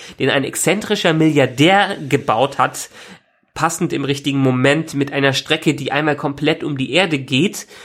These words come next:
und, äh, der das ganze Jahr um die Erde fährt und durch Eis und Schnee und die letzten Menschen leben halt auf diesem ganz, ganz, ganz langen Zug,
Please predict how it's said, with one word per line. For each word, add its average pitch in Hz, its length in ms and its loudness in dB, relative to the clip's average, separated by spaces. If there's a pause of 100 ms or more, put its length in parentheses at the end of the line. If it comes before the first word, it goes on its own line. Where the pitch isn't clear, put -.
(260)
und, 135 360 -2
äh, 139 120 4
der 139 420 4
das 139 200 -6
ganze 156 300 -2
Jahr 139 200 2
um 139 120 -2
die 135 140 -2
Erde 160 220 2
fährt 156 300 0
und 147 180 -6
durch 143 200 -6
Eis 143 240 2
und 139 160 -2
Schnee 160 400 4
und 147 100 -4
die 139 80 -4
letzten 147 400 -2
Menschen 156 400 0
leben 165 500 0
halt 147 260 -2
auf 139 140 -2
diesem 131 300 -4
ganz, 185 380 0
ganz, 170 280 0
ganz 143 280 -2
langen 131 400 0
Zug, - 500 -4